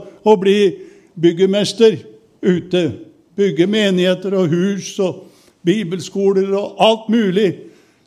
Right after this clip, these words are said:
Og penga kom drivende på ei fjøl ute i elva, som han sier, han Voldar,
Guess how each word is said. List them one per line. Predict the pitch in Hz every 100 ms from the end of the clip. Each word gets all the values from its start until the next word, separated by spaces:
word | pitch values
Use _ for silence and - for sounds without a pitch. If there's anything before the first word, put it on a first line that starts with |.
| _
Og | 185 175
penga | 214 208 165 202
kom | 208 208
drivende | 190 214 175 165 190
på | 190 214
ei | 208
fjøl | 208 180 214 214
ute | 208
i | 202
elva, | 180 190 208 214
som | - 190
han | 196
sier, | 165 220 180
han | 202 202
Voldar, | 208 202 185 196